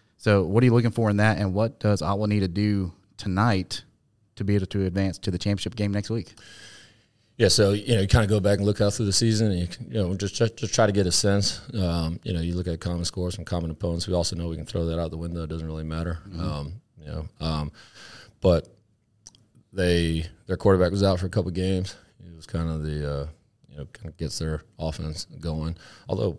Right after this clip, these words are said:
Speaker 2: watching the backup quarterback, he was a decent too. But
Speaker 1: Yeah.
Speaker 2: that guy kinda played offense, defense. Like I said before, real, like I was talking before the show, you know, athletic, fast, can throw the football.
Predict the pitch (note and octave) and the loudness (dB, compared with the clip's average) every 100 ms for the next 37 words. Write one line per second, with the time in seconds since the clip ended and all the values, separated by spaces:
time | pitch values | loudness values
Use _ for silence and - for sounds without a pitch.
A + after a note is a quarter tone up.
0 | - - A2+ D2 E2 G#2+ D2+ - F2 E2+ | -10 -10 -6 -2 0 -2 -4 -8 -8 -6
1 | E2+ - G#2 D2+ - C3 - D#2 C#2 D#2+ | -10 -8 -6 -8 -12 -20 -14 -10 -6 -6
2 | - - - _ F#2+ E2+ C#2 D2+ C#2+ F2 | -6 -12 -18 _ -6 -4 -4 -6 -4 -4
3 | E2 - - D#2+ E2 D#2 - D#2+ D2 - | -6 -10 -8 -4 -4 -4 -6 -8 -8 -8
4 | - D#2 D#2 - D#2+ - D2+ D2 G2+ - | -8 -8 -8 -8 -8 -6 -8 -8 -10 -16
5 | _ _ _ D#2 - C#2+ D2+ D#2+ D2+ C#2+ | _ _ _ -6 -4 -4 -4 -4 -4 -2
6 | E2 C#2 - - D#2 - C#2+ C#2+ - D2 | -4 -4 -10 -10 -8 -4 -4 -6 -6 -6
7 | - D2 C#2+ - D2+ C#2 - D#2+ D2+ D2 | -4 -4 -4 -6 -6 -6 -4 -2 0 -2
8 | - - D#2 D#2 C#2+ C2 - D2+ C2+ D2+ | -8 -8 -4 -2 -4 -6 -4 -4 -4 -6
9 | D2 C#2 | -4 -4